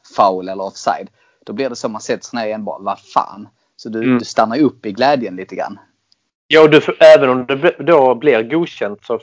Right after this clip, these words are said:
Speaker 2: får du ju inte glädje ändå, för att det är bara liksom en lättnadskänsla.
Speaker 1: Precis. Utan du har ju fått avbryta ditt, eh, målgest och ditt målfirande mitt i, eh, tröjan är ju bara halvvägs av,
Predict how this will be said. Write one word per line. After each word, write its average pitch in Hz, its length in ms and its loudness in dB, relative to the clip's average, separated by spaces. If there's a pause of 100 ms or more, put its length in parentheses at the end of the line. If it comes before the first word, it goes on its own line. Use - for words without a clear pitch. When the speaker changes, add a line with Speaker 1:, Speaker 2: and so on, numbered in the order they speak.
Speaker 2:
får 113 180 2
du 117 100 -4
ju 147 40 -2
inte - 200 -8
glädje 123 540 0
ändå, 117 460 -2
för - 120 -10
att 110 100 -10 (160)
det 117 200 -4
är 110 60 -2
bara 127 220 2
liksom 113 280 -6
en 113 320 -10 (240)
lättnadskänsla. 104 1120 -6
Speaker 1:
Precis. 123 640 -4 (160)
Utan 135 220 2
du 131 60 0
har 131 100 4
ju 127 60 0
fått 127 200 -4
avbryta 127 600 -2
ditt, - 380 -16
eh, 107 200 -8
målgest - 1300 -6
och 110 200 -4
ditt 113 140 -10
målfirande 107 720 -4
mitt 123 300 -10
i, 98 260 -10
eh, 101 140 -14 (300)
tröjan 123 260 0
är 131 60 -2
ju 123 60 -4
bara 123 180 -4
halvvägs 110 400 -8
av, 92 160 -10